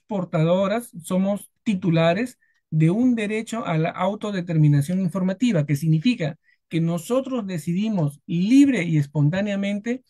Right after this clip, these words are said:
con quién compartimos nuestra información, con quién compartimos nuestro quehacer diario, con quién nosotros compartimos nuestros secretos. Y el hecho de que se infiltre a una persona y se le genere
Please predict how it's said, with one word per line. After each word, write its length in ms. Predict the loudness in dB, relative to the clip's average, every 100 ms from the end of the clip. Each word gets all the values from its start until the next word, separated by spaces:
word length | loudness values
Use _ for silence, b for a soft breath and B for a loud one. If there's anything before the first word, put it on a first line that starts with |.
| b b b _
con 360 | 0 2 0 -2
quién 380 | 0 2 2
compartimos 880 | 0 -2 -2 -2 -2 0 2 0 -2
nuestra 640 | -4 -2 -2 -4 -4 -4 -2
información, 800 | -4 -6 -4 -2 0 0 -2 b b b _
con 220 | 0 0
quién 280 | 0 0 0
compartimos 800 | 0 -2 -2 -4 -4 -2 -2 -2
nuestro 480 | -2 0 -2 -4 -6
quehacer 380 | -4 -4 -6 -2
diario, 480 | 2 2 2 0 -4 _ _ _ _
con 260 | -6 -4 -2
quién 480 | 0 0 0 -2 -6
nosotros 480 | -4 -4 -4 -4
compartimos 680 | -2 -2 -2 -2 2 2 4
nuestros 420 | 2 0 -2 -6
secretos. 680 | -6 -2 2 2 0 -12 -14 _ _ _ _ _ _ _ _
Y 200 | 0 2
el 100 | 2
hecho 280 | 0 0 -2
de 100 | -2
que 140 | -2
se 120 | -2 0
infiltre 560 | 0 0 -2 -2 -4
a 40 | -6
una 220 | -6 -4
persona 540 | -4 -4 -2 -2 -4 -10
y 140 | -8 -4
se 320 | 0 0 0
le 200 | 0 0
genere 560 | 0 0 2 0 -2